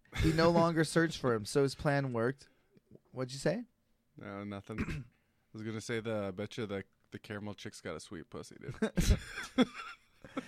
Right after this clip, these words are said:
Speaker 1: Then David said to Achish, "If I have found favor in, favor in your eyes, let a place be assigned to me in one of the cunt-,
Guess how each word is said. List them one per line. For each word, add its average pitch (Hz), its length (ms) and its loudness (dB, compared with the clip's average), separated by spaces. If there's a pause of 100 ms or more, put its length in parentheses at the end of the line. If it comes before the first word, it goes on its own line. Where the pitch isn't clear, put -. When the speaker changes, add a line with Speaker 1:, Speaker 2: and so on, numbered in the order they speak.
(280)
Speaker 1:
Then 175 260 8
David 196 400 8
said 190 240 4
to 165 300 4
Achish, 131 400 2 (500)
"If 170 140 0
I 180 140 10
have 240 140 8
found 220 300 8
favor 196 480 6
in, 190 120 2
favor 175 480 4
in 185 100 2
your 175 140 4
eyes, 139 460 2
let 160 180 4
a 196 40 6
place 185 360 6
be 175 180 2
assigned 156 440 2
to 156 60 -2
me 139 360 -2
in 135 180 -2
one 143 160 4
of 165 100 -2
the 170 80 2
cunt-, 143 420 -2